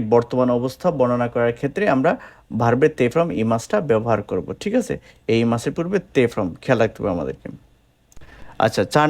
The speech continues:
নাম্বার রুলসে কি বলছে? নাউন নি ভার্ব, মানে নাউন তারপর নি পার্টিকেল তারপর একটা ভার্ব থাকবে। হ্যাঁ, কিছু কিছু ভার্বের পূর্বে নি পার্টিকেল হয়, যেমন হাইরিমাস, হাইরিমাসের পূর্বে নি পার্টিকেল হয়। সুয়ারিমাস মানে এটার পূর্ব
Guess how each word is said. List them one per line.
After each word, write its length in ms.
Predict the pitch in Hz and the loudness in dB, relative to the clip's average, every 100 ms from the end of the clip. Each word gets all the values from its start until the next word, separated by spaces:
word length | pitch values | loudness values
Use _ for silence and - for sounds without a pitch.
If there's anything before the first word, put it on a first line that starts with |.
| 160 | 2
নাম্বার 180 | 185 196 | 2 0
রুলসে 220 | 180 151 143 | 0 -2 0
কি 80 | 143 131 | 2 2
বলছে? 280 | 131 - 190 254 - - - - 113 | 0 0 0 0 -4 -20 -10 0 4
নাউন 280 | 123 143 156 156 | 4 4 2 0
নি 100 | 190 143 | -2 -4
ভার্ব, 240 | 135 107 - - | -4 -4 -4 -4
মানে 160 | 110 160 247 - _ _ _ _ - 113 | -2 -2 -4 -10 _ _ _ _ -6 2
নাউন 240 | 110 139 175 139 | 4 4 2 0
তারপর 220 | 120 123 117 | 2 2 2
নি 80 | 110 | 2
পার্টিকেল 280 | 123 131 190 175 | 2 2 0 0
তারপর 160 | 117 110 | 0 0
একটা 120 | 107 110 | 0 0
ভার্ব 160 | 113 107 110 | 0 0 -2
থাকবে। 200 | 95 143 | -4 -2
হ্যাঁ, 140 | 190 135 - | -2 -4 -8
কিছু 180 | 110 123 | -8 -6
কিছু 160 | 117 113 107 | -6 -6 -2
ভার্বের 340 | 110 117 123 117 | 0 0 -4 -6
পূর্বে 240 | 135 139 170 147 | -6 -4 -2 -2
নি 60 | 117 104 | -2 -2
পার্টিকেল 400 | 107 107 98 104 113 | -4 -4 -4 -6 -4
হয়, 120 | 98 110 | -6 -2
যেমন 240 | 127 175 202 _ _ _ - | -2 -2 -6 _ _ _ 2
হাইরিমাস, 760 | 120 123 120 113 110 107 95 - | 4 6 4 2 2 2 0 -2
হাইরিমাসের 400 | 113 107 113 117 117 | -2 -2 -4 -6 -8
পূর্বে 180 | 113 117 | -6 -4
নি 60 | 113 104 | -2 2
পার্টিকেল 380 | 110 117 127 127 117 | 2 2 2 2 4
হয়। 180 | 143 185 - - _ - - | 2 2 -4 -20 _ -12 -4
সুয়ারিমাস 720 | 160 151 139 127 117 110 110 120 | 0 4 6 6 2 -2 -2 -2
মানে 140 | 147 247 - _ _ _ 117 | 0 -2 -6 _ _ _ 0
এটার 200 | 135 139 - | 2 2 0
পূর্ব 240 | 147 143 | 0 2